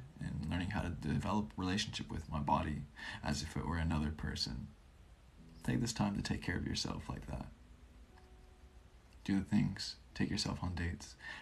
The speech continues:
Do the things that bring you pleasure and learn how to develop that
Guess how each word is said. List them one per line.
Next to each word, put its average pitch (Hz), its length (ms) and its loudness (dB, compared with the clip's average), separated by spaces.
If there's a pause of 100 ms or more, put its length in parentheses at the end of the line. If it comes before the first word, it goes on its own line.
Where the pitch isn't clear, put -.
Do 95 80 0
the 98 100 2
things 92 240 2
that 78 140 0
bring 87 180 4
you - 60 4
pleasure - 460 -2 (120)
and 85 80 -2
learn 85 140 2
how - 200 -2
to 80 140 -4
develop 82 380 2
that 76 220 2